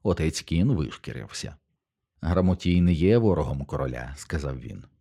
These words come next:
«Ворогом короля є вчений мрійник, грамотій, який не вірить. Ми ж тут». «Гаразд, гаразд», сказав Румата. «Вірю. Що пописуєш?»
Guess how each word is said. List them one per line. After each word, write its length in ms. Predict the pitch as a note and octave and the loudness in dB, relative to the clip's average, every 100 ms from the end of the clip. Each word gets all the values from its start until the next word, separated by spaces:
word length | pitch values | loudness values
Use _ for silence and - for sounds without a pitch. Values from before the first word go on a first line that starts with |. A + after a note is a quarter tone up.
| - | -2
«Ворогом 400 | G#2+ A2+ G#2 G2 | 4 6 6 4
короля 360 | G#2 G2 F#2+ | 4 4 4
є 180 | F#2 F2+ | 4 4
вчений 560 | F2+ E2+ - F#2+ F2+ F2+ | 2 0 2 4 4 4
мрійник, 640 | E2+ G2 G2+ C2+ - - | 4 4 2 0 -8 -2
грамотій, 560 | F2 F#2 F#2 - G2 E2 | 0 4 2 4 2 2
який 340 | F2 - F2+ | 0 0 2
не 160 | F2+ E2+ | 4 2
вірить. 480 | G2+ G#2 - - _ | 0 -2 -6 -18 _
Ми 260 | C#3 G#2+ A2+ | 2 4 4
ж 140 | - | 0
тут». 260 | F3 F3 - _ _ _ _ _ G2 | -4 -4 -10 _ _ _ _ _ -2
«Гаразд, 380 | G2 F#2 D#2 C#2+ | 0 2 -2 -4
гаразд», 360 | C#2 G1+ - - | -4 -6 -12 -14
сказав 460 | - - D#2+ D2+ | -12 -4 -2 -2
Румата. 480 | C2 C2 G1+ - - - | -4 -8 -8 -12 -14 -2
«Вірю. 400 | C3+ F2+ - - - - | 2 2 0 -12 -18 -14
Що 420 | - - E3 C#3+ | -8 0 2 4
пописуєш?» 760 | A#2 - A#2 - C#3+ C3+ - | 2 2 0 0 -2 -2 -4